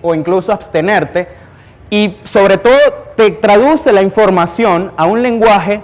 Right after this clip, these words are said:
del leguleyo, a un lenguaje común, un lenguaje que todos podemos entender, ya que la información política está generalmente encriptada.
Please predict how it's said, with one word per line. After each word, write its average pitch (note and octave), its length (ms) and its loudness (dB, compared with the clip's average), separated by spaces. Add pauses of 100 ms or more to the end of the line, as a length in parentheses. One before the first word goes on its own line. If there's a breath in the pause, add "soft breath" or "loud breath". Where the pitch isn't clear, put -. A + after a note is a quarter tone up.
(100)
del D3+ 220 0
leguleyo, E3+ 600 2 (400 loud breath)
a D#3+ 100 0
un G3 100 2
lenguaje A3 380 0
común, G3+ 460 0
un D#3+ 120 -4
lenguaje G3+ 340 0
que F3+ 120 -2
todos A3 300 0
podemos G3+ 320 -2
entender, F#3 800 -4
ya G#3+ 160 0
que C#4+ 100 -2
la C4+ 60 2
información G3+ 760 0
política E3 760 0
está G#3 320 -2
generalmente F#3 680 -2
encriptada. C#3 720 -4